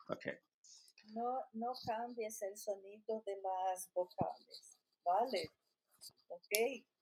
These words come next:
Speaker 1: <sighs> No, ok, pero ok. <laughs> Ok.
Speaker 2: Si tú, si tú ves una E, es una E.
Speaker 1: Sí, sí, yo
Speaker 2: Pero
Speaker 1: sabes.
Speaker 2: tú no tienes que cambiar.
Speaker 1: Ok, ok.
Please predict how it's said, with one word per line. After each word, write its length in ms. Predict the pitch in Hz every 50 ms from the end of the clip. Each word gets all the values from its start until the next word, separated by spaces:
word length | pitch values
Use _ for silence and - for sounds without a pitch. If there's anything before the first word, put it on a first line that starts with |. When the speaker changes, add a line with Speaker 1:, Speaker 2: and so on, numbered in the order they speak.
| _ _ -
Speaker 1:
<sighs> 540 | - - - - - - - - - -
No, 320 | - 107 107 101 98 98 92
ok, 120 | 90 - - - 95 107 -
pero 200 | 110 - 160 -
ok. 120 | - -
<laughs> 440 | - - - - - - - 539 494
Ok. 140 | - - -
Speaker 2:
Si 440 | - - - - 349 339 - - - - 240 233 - -
tú, 340 | - 240 254 277 277 269 285 - -
si 100 | - 262 254 - -
tú 180 | 262 254 269 240
ves 400 | 226 233 220 214 214 220 - - -
una 540 | - 196 196 196 190 175 165 160 156 147 147
E, 440 | 180 208 226 262 262 233 - - - _ -
es 260 | 180 185 180 - -
una 420 | 208 208 214 220 247 277 302 277
E. 320 | 240 190 185 185 175 151 - _
Speaker 1:
Sí, 260 | - - - - -
sí, 260 | - - 110 90 82 - - - _ _ -
yo 180 | - - 110
Speaker 2:
Pero 40 | 110
Speaker 1:
sabes. 340 | - - - 82 - - -
Speaker 2:
tú 80 | 254 247
no 140 | 254 285 -
tienes 500 | - - 320 311 285 262 254 262 - -
que 140 | - 214 -
cambiar. 440 | - 233 214 214 214 175 170 175 160 - - - - _ -
Speaker 1:
Ok, 180 | - 104 - - 123 - - - _ _ _ _ _ _ _ -
ok. 200 | - 135 -